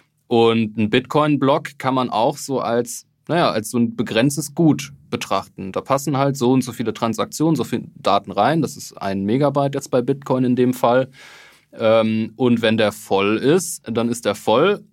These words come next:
Und wenn halt mehr Transaktionen im sogenannten Mempool sind, also die, die gerade so verarbeitet werden müssen, als in den Block passen, dann steigen die Transaktionsgebühren. So funktioniert halt eben der, ja, der Fee-Market so bei Bitcoin. Und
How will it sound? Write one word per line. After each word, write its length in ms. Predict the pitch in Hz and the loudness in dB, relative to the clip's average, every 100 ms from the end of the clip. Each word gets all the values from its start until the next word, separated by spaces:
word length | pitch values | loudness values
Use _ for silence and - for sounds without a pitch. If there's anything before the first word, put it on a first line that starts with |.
| _ _ - _ | _ _ -20 _
Und 140 | - 117 | -4 0
wenn 160 | 123 | 2
halt 240 | 123 113 - | 2 0 -2
mehr 480 | 135 120 117 135 147 | 2 4 4 2 0
Transaktionen 800 | 135 131 117 120 - 135 135 127 | -2 -2 -4 -6 -4 0 2 0
im 320 | 101 98 - | -2 -6 -8
sogenannten 320 | 120 110 101 | -6 -4 -2
Mempool 460 | 98 117 143 160 151 | 0 0 2 2 2
sind, 280 | 143 165 | 2 0
also 220 | 95 104 98 | 0 -2 -2
die, 220 | 107 107 | -4 -4
die 100 | 104 | -2
gerade 320 | 98 101 101 | 0 0 0
so 160 | 98 95 | -4 -2
verarbeitet 580 | - 113 151 156 143 | 0 2 2 0 -2
werden 220 | 135 127 127 | -2 2 2
müssen, 260 | 131 131 | 2 0
als 220 | 101 107 | -2 -2
in 60 | 98 | -4
den 80 | 95 | 0
Block 220 | 127 139 | 0 0
passen, 480 | 113 107 127 127 - - _ | -4 -2 0 -2 -6 -20 _
dann 140 | - | -8
steigen 320 | 95 - 120 131 | -4 0 2 2
die 60 | |
Transaktionsgebühren. 1000 | 131 123 123 117 139 147 143 104 101 98 | 0 0 0 0 2 2 0 -4 -2 -4
So 80 | 98 | -6
funktioniert 520 | - 113 107 113 110 | -6 -8 -4 -2 0
halt 160 | 117 92 | 0 0
eben 280 | 101 107 107 | -2 -2 -4
der, 420 | 104 104 101 101 95 _ | -4 -2 0 -2 -6 _
ja, 160 | 113 104 | 0 0
der 100 | 98 | 0
Fee-Market 720 | - 151 127 98 92 98 85 | 0 2 4 2 -2 -8 -10
so 180 | - 87 | -12 -10
bei 140 | 85 90 | -8 -8
Bitcoin. 520 | 98 - 98 92 87 - - - _ _ _ | -8 -8 -6 -6 -8 -20 -20 -20 _ _ _
Und 300 | _ 120 120 | _ 2 2